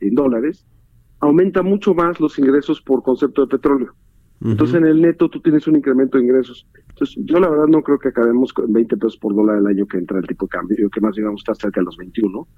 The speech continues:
Speaker 1: sobre todo con una, pues, va-, vamos a estar en campaña en Estados Unidos tremenda. Imagínate Trump, eh, en campaña, pues, ¿no? Es muy probable que
Speaker 2: Sí,
Speaker 1: empiece
Speaker 2: sí,
Speaker 1: a
Speaker 2: sí.
Speaker 1: tirar a to-, a China, a México, a todos, y esto fortalezca el dólar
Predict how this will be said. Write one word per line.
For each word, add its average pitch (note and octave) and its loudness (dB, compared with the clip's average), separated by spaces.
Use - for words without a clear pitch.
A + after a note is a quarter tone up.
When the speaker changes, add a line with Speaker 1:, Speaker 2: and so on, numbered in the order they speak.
Speaker 1:
sobre G#2+ -4
todo C3 0
con A#2+ 0
una, B2 2
pues, G#2+ -4
va-, - -8
vamos D3+ -2
a - -20
estar C#3 -2
en A2+ -2
campaña G#2+ -2
en F2+ -8
Estados G#2 -6
Unidos G#2 0
tremenda. A#2 2
Imagínate G#2+ 0
Trump, A#2 -2
eh, F#2 0
en G2+ 2
campaña, A2+ -2
pues, - -20
¿no? B2+ -2
Es F2 -6
muy A#2+ 2
probable B2 -2
que A#2 -4
Speaker 2:
Sí, C#3+ -4
Speaker 1:
empiece B2 -2
Speaker 2:
sí, - -4
Speaker 1:
a G#2 -2
Speaker 2:
sí. G2+ -4
Speaker 1:
tirar G#2+ 0
a G#2 -2
to-, - -6
a F2 -8
China, C#3+ 2
a G#2 0
México, A#2 -2
a - -8
todos, B2+ -2
y B2+ 2
esto C#3+ -2
fortalezca C#3+ 0
el D#3+ 4
dólar D#3 2